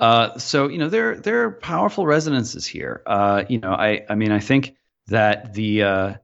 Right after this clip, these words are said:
the catastrophe, the digital catastrophe has already happened. I mean, this is why so many people are,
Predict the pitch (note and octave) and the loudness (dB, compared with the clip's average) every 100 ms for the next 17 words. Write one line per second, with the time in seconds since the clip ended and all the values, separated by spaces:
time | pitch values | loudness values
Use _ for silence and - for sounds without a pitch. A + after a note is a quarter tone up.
0 | _ _ _ F#2 F2+ A2 G2+ F#2+ F#2+ - | _ _ _ -10 -4 0 2 0 -2 -4
1 | G#2+ A#2+ C#3 - A#2 - F#2 F2+ F#2 - | 0 2 2 0 -4 -6 -8 -8 -10 -14
2 | G2+ A2 A2 A2+ A#2 A#2 - A#2+ A#2 - | -10 -4 -2 0 0 -2 -4 -2 -2 -4
3 | G2+ G2 A2+ C3+ C3+ C3 G#3 F2+ A#1+ - | -6 -2 2 2 4 2 0 -4 -12 -14
4 | F2 F#2 G2+ A#2 A2 A2 A#2 A#2+ A#2+ A#2 | -10 -10 -8 -10 -6 -2 0 0 -2 -6
5 | A#2 A#2 A#2+ B2 B2 A2 A2 G#2+ | -4 -2 0 -2 0 2 2 0